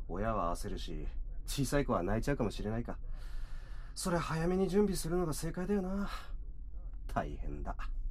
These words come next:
あ、準備って言えばさ、来月から始まるあれ買う？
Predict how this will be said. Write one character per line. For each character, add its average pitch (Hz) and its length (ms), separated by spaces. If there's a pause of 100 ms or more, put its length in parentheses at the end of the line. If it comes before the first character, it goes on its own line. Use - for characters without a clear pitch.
(1300)
あ、 92 200
準 208 320
備 160 140
っ - 20
て - 340
言 98 40
え 104 60
ば 90 120
さ、 98 200 (960)
来 170 220
月 160 120
か 127 120
ら 104 100
始 107 220
ま 113 140
る 104 260
あ 101 40
れ 117 220
買 113 160
う？ 180 180